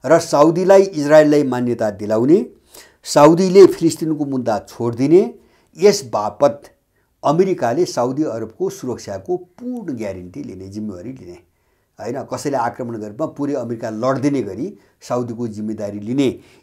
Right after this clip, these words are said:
यी तिनवटा मुद्दामा लगभग चाहिँ एउटा अनौपचारिक सहमति भइसकेको र औपचारिक हस्ताक्षर गर्ने समय निकट रहेको चर्चाहरू आथे। यद्यपि पुरै वास्तविकता के हो भन्न सकिन्न, तर पश्चिमी मिडियामा यो कुरो धेरै आयो।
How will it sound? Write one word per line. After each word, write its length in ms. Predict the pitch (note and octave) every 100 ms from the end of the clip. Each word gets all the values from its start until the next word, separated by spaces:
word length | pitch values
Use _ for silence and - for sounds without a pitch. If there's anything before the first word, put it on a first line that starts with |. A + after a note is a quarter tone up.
| _
यी 140 | F3 G#3+
तिनवटा 440 | E3+ D3 C#3 C3+
मुद्दामा 480 | A#2+ A2+ G#2+ A#2+ D#3
लगभग 400 | B2 A#2+ A2 A#2
चाहिँ 260 | - C3
एउटा 220 | E3 A#2+ A#2+
अनौपचारिक 680 | A#2 A2+ G#2 G#2 A2+ E3+ - _ _ - -
सहमति 360 | B2 B2 A#2+
भइसकेको 840 | A#2 F#2+ F#2+ G#2+ G2+ C3+ F#3+ A#3 - _ _ C#3
र 80 |
औपचारिक 840 | F3 - - D#3+ E3+ F3+ G#3+ A3 G#3+ -
हस्ताक्षर 520 | - D#3+ C#3+ - D3
गर्ने 300 | B2 A2+ D#3+
समय 520 | - A#2 A2 A#2+ A2 _ _ _
निकट 480 | A#2+ C3+ E3 G3 -
रहेको 400 | B2 A#2 A2 F#3+
चर्चाहरू 560 | - B2+ A2+ G#2+ G2+ A#2+
आथे। 500 | G#2 A2 A2+ G#2+ E2+ _ _ -
यद्यपि 680 | D3 C3+ G3 B3+ A#3 C3 -
पुरै 180 | D3+ D#3
वास्तविकता 540 | C3 B2 D3 C#3 C#3
के 160 | A#2 D3
हो 140 | A#2
भन्न 220 | G2+ G#2+
सकिन्न, 380 | G2 F2+ F#2+ A#2 B3 - - - _
तर 320 | D#3+ G#3 G3+ -
पश्चिमी 340 | D3 G#3 F#3
मिडियामा 380 | C#3 B2 A#2+ D3
यो 140 | C3+
कुरो 180 | A2 B2+
धेरै 260 | B2+ G#2 A#2
आयो। 500 | - B2 G#2+ C3